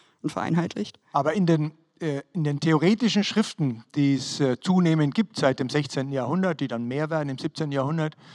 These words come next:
Speaker 2: dann bis zu Adam Smith, äh, reichen, im, äh, in der zweiten Hälfte des achtzehnten Jahrhunderts, wird da über Außenhandel, Beziehungen, die Einschränkung des Außenhandels oder eben die Förderung des Außenhandels nachgedacht?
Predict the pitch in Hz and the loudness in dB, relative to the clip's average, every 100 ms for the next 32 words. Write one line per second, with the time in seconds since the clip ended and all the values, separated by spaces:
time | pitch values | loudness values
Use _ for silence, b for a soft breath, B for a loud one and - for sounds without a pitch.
0 | B - 120 113 131 - 120 117 127 120 | B -6 -4 -4 -6 -2 -2 -2 -4 -8
1 | - 156 160 - - 151 - - 147 135 | 0 0 0 -2 -4 -2 -4 -6 0 2
2 | 143 151 143 131 B B B _ 143 135 | 2 -2 -6 -8 B B B _ -4 -2
3 | 127 127 123 123 123 - 160 120 - 131 | -2 2 2 2 -2 -8 -6 -6 0 0
4 | 147 143 143 147 123 151 139 170 156 147 | 2 2 2 0 2 0 0 0 2 4
5 | 156 156 B B B B _ 143 175 214 | 4 2 B B B B _ 4 6 6
6 | 220 190 - 165 151 151 151 185 190 208 | 6 2 4 6 6 6 4 4 4 4
7 | 170 185 180 180 170 - 170 - 202 226 | 4 4 0 -2 -4 -6 -8 -4 2 2
8 | 214 202 185 151 143 143 135 156 262 - | 4 2 0 0 -2 0 0 2 2 0
9 | 214 196 196 180 160 180 180 170 165 - | -2 0 -2 0 0 0 0 -2 -2 -2
10 | - 208 240 190 170 156 151 - 165 220 | 2 4 4 4 2 2 0 2 4 4
11 | 202 185 180 - 160 175 160 151 147 - | 2 0 -2 0 0 0 0 -2 -4 -4
12 | 165 - 185 202 | -6 -6 -10 -12